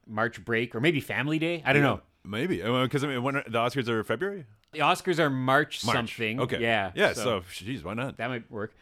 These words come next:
Speaker 1: The Sea Beast and Turning Red. Turning Red was great, too.
Speaker 2: Yeah, and Canadian, not filmed. I mean, it's animated,
Speaker 1: Yeah.
Speaker 2: <laughs> but, you know, like
Speaker 1: Yeah, more or less Canadian.
Speaker 2: Yeah, yeah, so that's fun.
Speaker 1: That's a nice diverse list of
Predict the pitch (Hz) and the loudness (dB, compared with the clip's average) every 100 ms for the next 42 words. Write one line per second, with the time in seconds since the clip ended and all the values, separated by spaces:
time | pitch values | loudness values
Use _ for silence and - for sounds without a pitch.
0 | - 135 - 226 202 208 196 - - 143 | -8 -6 -2 -2 -2 -2 -6 -10 -10 -6
1 | 135 - - 165 156 135 127 139 107 80 | -6 -8 -4 -2 -2 -2 -2 -2 -4 -10
2 | _ - - 208 151 165 147 110 131 123 | _ -12 -4 -2 0 0 -2 -6 -6 -6
3 | - 180 95 78 _ _ _ 104 113 98 | -2 -2 -2 -10 _ _ _ -2 -2 -2
4 | - 117 147 143 147 139 131 123 - 131 | -6 -4 0 2 2 0 -2 -4 -4 -4
5 | 117 - 117 101 101 101 98 117 110 180 | -4 -4 -2 -2 -2 -4 -2 0 2 2
6 | 143 165 247 240 254 202 156 151 123 107 | 2 4 4 4 2 -2 -2 -2 -2 -2
7 | 131 170 160 151 151 147 143 143 110 110 | -2 0 2 0 -2 -4 -2 -2 -2 2
8 | 160 107 104 120 92 123 127 - 67 87 | 4 4 2 2 0 -2 -2 -4 -10 -12
9 | _ 202 214 214 208 175 160 175 180 165 | _ -6 -2 2 2 2 2 2 2 0
10 | 160 160 160 190 170 127 | -2 0 0 2 -2 -4